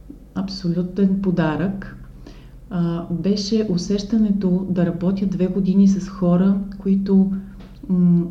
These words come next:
не са в състояние да те съдят. Тъй като в, а, <clears throat> в драматургията и в писането на сценарий ти имаш целия бекграунд на героя,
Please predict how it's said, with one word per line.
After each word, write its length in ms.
не 200
са 200
в 60
състояние 720
да 160
те 100
съдят. 640
Тъй 140
като 240
в, 160
а, 220
<clears throat> 500
в 60
драматургията 840
и 60
в 60
писането 720
на 120
сценарий 720
ти 80
имаш 560
целия 240
бекграунд 600
на 60
героя, 540